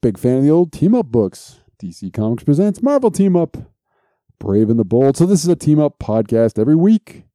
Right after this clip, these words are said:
It's me and a special guest talking comic book animation. Third and most important, we gotta have fun.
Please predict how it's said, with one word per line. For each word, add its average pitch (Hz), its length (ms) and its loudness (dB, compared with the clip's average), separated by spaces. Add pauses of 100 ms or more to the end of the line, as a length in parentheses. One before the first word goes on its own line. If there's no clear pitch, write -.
(380)
It's 123 240 -4
me 127 440 0 (680)
and 107 140 0
a 117 60 0
special 104 380 -2
guest 95 540 -6 (340)
talking - 360 -8
comic 110 420 -4
book 107 280 0
animation. 101 640 -2
Third 139 260 2
and 113 120 0
most 139 260 0
important, 143 460 -2 (580)
we 98 80 -10
gotta 117 280 -2
have 110 260 0
fun. 101 580 -2